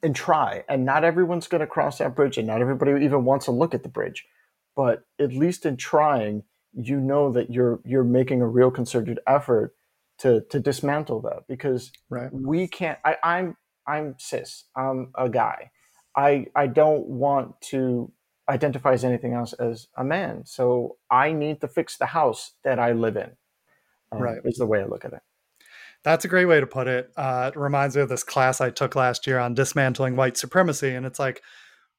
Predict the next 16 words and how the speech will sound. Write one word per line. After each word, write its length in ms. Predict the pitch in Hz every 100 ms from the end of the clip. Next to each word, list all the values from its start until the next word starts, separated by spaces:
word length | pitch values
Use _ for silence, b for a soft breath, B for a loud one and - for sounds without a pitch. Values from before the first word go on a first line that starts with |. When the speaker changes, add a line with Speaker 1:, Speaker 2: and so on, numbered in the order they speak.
| _ -
Speaker 2:
right, 280 | 180 131 -
we 160 | 131 180
can't 380 | - 202 214 202
really 340 | 147 180 180 175
escape 440 | 139 - 165 185
it. 180 | 123 131
Like, 240 | 147 143 -
we're, 340 | 143 175 165 131
we're 220 | 147 202
in 240 | 156 180
this 200 | 170 156
system 480 | - 160 - 170 175
for 200 | 151 151
the 100 | 131
foreseeable 600 | - 139 - 143 139 135
future, 580 | 135 139 139 175 175 180